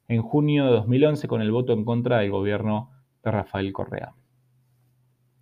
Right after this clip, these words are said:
En el dos mil diez, el Consejo Permanente de la oea respaldó al gobierno de Rafael Correa y repudió a la intentona golpista en Ecuador. Distinta fue la actitud de la oea ante el gobierno, ante el golpe parlamentario que determinó la destitución del presidente de Paraguay, Fernando Lugo, en el año dos mil doce. El Consejo Permanente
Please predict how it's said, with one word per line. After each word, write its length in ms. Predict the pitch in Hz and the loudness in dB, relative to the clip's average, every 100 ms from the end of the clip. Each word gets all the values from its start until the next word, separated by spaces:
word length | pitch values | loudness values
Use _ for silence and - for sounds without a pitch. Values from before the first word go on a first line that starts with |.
| _ _ - _ _ 127 | _ _ -20 _ _ -4
En 60 | |
el 80 | 101 | 0
dos 140 | 101 104 | 0 2
mil 120 | 110 | 2
diez, 240 | 123 151 | 4 4
el 80 | 110 | 0
Consejo 260 | 95 110 107 | -4 -2 -2
Permanente 380 | 101 98 110 | 0 0 0
de 60 | 104 | 2
la 120 | 95 | 2
oea 180 | 110 139 | 2 2
respaldó 420 | 104 - 101 101 | 0 -6 -4 0
al 80 | 131 | 2
gobierno 280 | 110 110 107 | 2 0 -2
de 40 | |
Rafael 320 | 98 - 107 | -6 -4 -4
Correa 240 | 123 151 156 | -2 2 2
y 60 | 139 | 2
repudió 380 | 143 110 113 | -2 0 0
a 20 | 120 | 0
la 80 | |
intentona 380 | 107 98 92 104 | 0 -4 -6 -6
golpista 320 | 92 87 - | -6 -10 -12
en 60 | 95 | -12
Ecuador. 340 | 92 98 - - _ _ _ _ _ | -8 -8 -10 -18 _ _ _ _ _
Distinta 420 | 117 110 143 147 131 | -2 0 2 4 4
fue 140 | 120 | 4
la 60 | 123 | 2
actitud 320 | 113 98 123 | 2 -2 0
de 40 | |
la 160 | 117 101 | 2 2
oea 200 | 107 120 | 2 2
ante 180 | 123 101 | 2 -2
el 60 | |
gobierno, 640 | 95 98 110 107 110 113 _ _ _ _ - | -2 -2 -2 -2 -4 -6 _ _ _ _ -2
ante 200 | 110 107 | 0 4
el 60 | |
golpe 240 | 113 120 120 | 4 4 2
parlamentario 600 | 110 101 104 117 120 123 | 0 -2 -2 0 2 2
que 80 | 107 | 0
determinó 420 | 95 101 101 107 | -4 -4 -4 -2
la 80 | 104 | -2
destitución 400 | - 98 101 110 | -2 -8 -4 -4
del 80 | |
presidente 560 | 98 92 101 104 101 98 _ - | -4 -6 -4 -4 -4 -10 _ -6
de 140 | 101 | -4
Paraguay, 320 | 101 98 107 | -2 0 0
Fernando 340 | 110 101 107 107 | -2 -2 0 2
Lugo, 280 | 123 131 | 4 2
en 60 | 120 | 0
el 60 | 98 | -4
año 220 | 101 101 | -6 -8
dos 100 | 95 | -6
mil 140 | 107 | -2
doce. 240 | 135 127 95 | 0 0 -4
El 60 | |
Consejo 300 | 98 95 113 | -16 -10 -6
Permanente 580 | 110 110 107 120 120 117 | -4 -2 -2 -2 0 -4